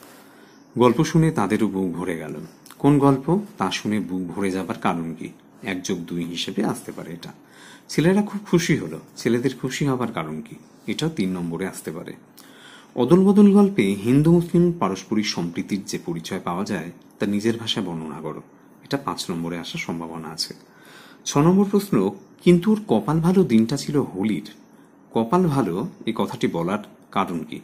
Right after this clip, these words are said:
হোলির দিনের কোন বিশেষত্বের কথা গল্পে বলা হয়েছে? এটা এক যোগ দুই হিসেবে এটা আসার সম্ভাবনা আছে। সাত নম্বর প্রশ্ন, অমৃতের জবাব আমাকে বদলে দিয়েছে। অমৃতের কোন জবাবের কথা বলা হয়েছে?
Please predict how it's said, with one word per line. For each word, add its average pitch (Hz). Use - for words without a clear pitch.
হোলির 139
দিনের 151
কোন 127
বিশেষত্বের 98
কথা 120
গল্পে 104
বলা 90
হয়েছে? 80
এটা 87
এক 85
যোগ 87
দুই 85
হিসেবে 90
এটা -
আসার 78
সম্ভাবনা 80
আছে। -
সাত 143
নম্বর 202
প্রশ্ন, 190
অমৃতের 139
জবাব 101
আমাকে 107
বদলে 87
দিয়েছে। 73
অমৃতের 120
কোন 170
জবাবের 90
কথা -
বলা 80
হয়েছে? 78